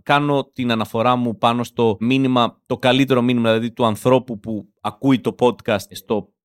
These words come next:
πιο τρελό, έτσι, με μία έννοια, μέρος. Μιλάω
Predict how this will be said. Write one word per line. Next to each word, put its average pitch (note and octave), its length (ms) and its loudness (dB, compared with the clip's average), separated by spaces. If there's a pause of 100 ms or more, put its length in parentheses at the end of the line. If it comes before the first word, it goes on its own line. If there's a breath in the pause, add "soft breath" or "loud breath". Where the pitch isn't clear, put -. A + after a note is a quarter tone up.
(120)
πιο - 260 -2
τρελό, A2 640 2
έτσι, G2+ 360 -4
με F#2 160 -4
μία F#2+ 240 -4
έννοια, F#2 440 -6 (120)
μέρος. D#3+ 540 0
Μιλάω C3+ 460 2